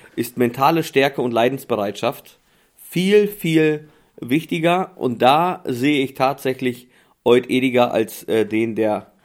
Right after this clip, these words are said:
glaub ich, am längsten überleben würde. Weil er von der, von der mentalen Stärke und von der Leidensbereitschaft und alles, da ist der mir, weiß nicht wie viel, zig Kilometer voraus.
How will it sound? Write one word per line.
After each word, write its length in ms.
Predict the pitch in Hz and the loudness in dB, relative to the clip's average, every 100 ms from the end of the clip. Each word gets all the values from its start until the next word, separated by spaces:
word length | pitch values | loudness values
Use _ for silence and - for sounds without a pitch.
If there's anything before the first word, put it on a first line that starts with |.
| - _ _ _ _ _ | -20 _ _ _ _ _
glaub 240 | - 117 151 | 2 4 4
ich, 120 | 143 | 0
am 60 | 120 | -2
längsten 240 | 123 120 | -2 -2
überleben 320 | 113 104 101 | -4 -2 -4
würde. 220 | 101 101 101 _ _ - _ _ _ - | -8 -10 -14 _ _ -20 _ _ _ 0
Weil 140 | 113 | 2
er 80 | 123 | 2
von 160 | 131 | 2
der, 220 | 120 - - | 2 0 -2
von 140 | 123 | -4
der 60 | 123 | -2
mentalen 420 | 123 123 123 117 | -2 -2 -2 -2
Stärke 380 | - 139 160 156 | 0 0 0 -4
und 120 | 135 | -4
von 80 | 120 | -4
der 80 | 113 | 0
Leidensbereitschaft 920 | 120 143 147 - 120 123 123 120 - - - _ | 0 -2 -6 -4 -4 -4 -4 -6 -8 -20 -20 _
und 160 | - 120 | -8 -4
alles, 320 | 117 117 113 | -2 -2 -2
da 140 | 110 101 | -2 -2
ist 240 | 110 - | -2 -2
der 340 | 104 104 104 - | -2 0 -4 -8
mir, 480 | 107 107 107 101 98 - | -8 -4 -2 -2 -6 -14
weiß 340 | - 107 - | -12 -10 -10
nicht 160 | 104 104 | -14 -14
wie 60 | |
viel, 180 | 98 101 | -14 -14
zig 260 | - 107 - | -14 -18 -12
Kilometer 440 | - 98 101 101 | -8 -6 -6 -6
voraus. 500 | 156 98 98 98 - | -6 -8 -8 -12 -16